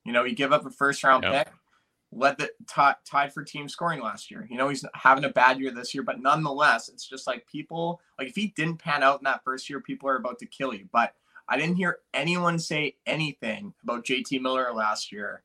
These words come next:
Speaker 1: when he was leading the team in scoring. Not one thing.
Speaker 2: Yeah.
Speaker 1: That's where
Speaker 2: And di-
Speaker 1: people take, take the L.
Speaker 2: Disco Stew on, uh, on Twitter is pointing out that Luongo got us Markey as well.
Speaker 1: There you
Speaker 2: Which,
Speaker 1: go.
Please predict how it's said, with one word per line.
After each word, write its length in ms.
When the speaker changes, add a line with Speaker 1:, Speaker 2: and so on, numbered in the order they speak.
Speaker 1:
when 120
he 140
was 400
leading 380
the 60
team 240
in 60
scoring. 420
Not 240
one 320
thing. 320
Speaker 2:
Yeah. 220
Speaker 1:
That's 220
where 60
Speaker 2:
And 60
di- 120
Speaker 1:
people 260
take, 180
take 220
the 120
L. 260
Speaker 2:
Disco 360
Stew 360
on, 160
uh, 280
on 180
Twitter 340
is 140
pointing 320
out 160
that 200
Luongo 460
got 160
us 140
Markey 360
as 140
well. 360
Speaker 1:
There 160
you 60
Speaker 2:
Which, 100
Speaker 1:
go. 100